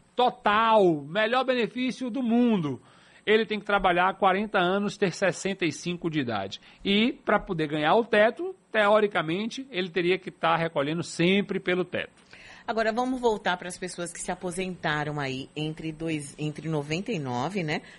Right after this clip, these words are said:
Speaker 2: Mil novecentos e noventa e nove e dois mil e dezenove. Essas pessoas precisam entrar na justiça pra pedir revisão?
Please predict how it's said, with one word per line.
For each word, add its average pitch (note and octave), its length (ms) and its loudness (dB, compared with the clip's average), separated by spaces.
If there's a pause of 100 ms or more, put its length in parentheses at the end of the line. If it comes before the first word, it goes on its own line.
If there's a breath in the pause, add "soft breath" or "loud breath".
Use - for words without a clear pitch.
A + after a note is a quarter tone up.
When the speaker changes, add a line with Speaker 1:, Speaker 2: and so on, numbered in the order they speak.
Speaker 2:
Mil D#3 100 -4
novecentos D3+ 380 -4
e C3+ 60 -10
noventa C#3 280 -6
e D3+ 80 -4
nove C#3+ 400 -6
e F#3 140 -6
dois F#3 320 -2
mil D3+ 180 -4
e D3+ 40 -4
dezenove. C#3+ 560 -6 (280 loud breath)
Essas - 280 -6
pessoas A#3 320 -4
precisam G3 420 -6
entrar E3+ 380 -4
na F3+ 80 -4
justiça D#3 500 -8
pra C#3 140 -10
pedir C3 240 -10
revisão? C3 480 -8